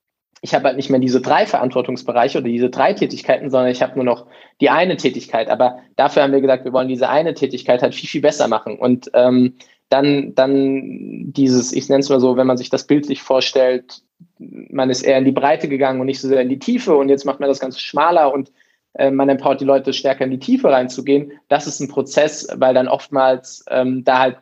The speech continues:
nach wie vor an der Oberfläche gekratzt wird und sagen, okay, es ist vielleicht nur noch diese eine Aufgabe, aber dafür gibt's in dieser einen Aufgabe halt viel, viel mehr Facetten und, äh, wir, wir möchten, wir erwarten, ähm, dass auch in dieser Facette halt mitgedacht wird, dass da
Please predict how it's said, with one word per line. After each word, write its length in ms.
nach 220
wie 80
vor 200
an 80
der 120
Oberfläche 440
gekratzt 440
wird 160
und 80
sagen, 200
okay, 200
es 120
ist 120
vielleicht 320
nur 80
noch 140
diese 240
eine 300
Aufgabe, 440
aber 180
dafür 340
gibt's 160
in 220
dieser 240
einen 180
Aufgabe 360
halt 120
viel, 140
viel 140
mehr 120
Facetten 500
und, 240
äh, 360
wir, 320
wir 160
möchten, 460
wir 100
erwarten, 540
ähm, 500
dass 280
auch 100
in 160
dieser 240
Facette 540
halt 320
mitgedacht 640
wird, 320
dass 160
da 180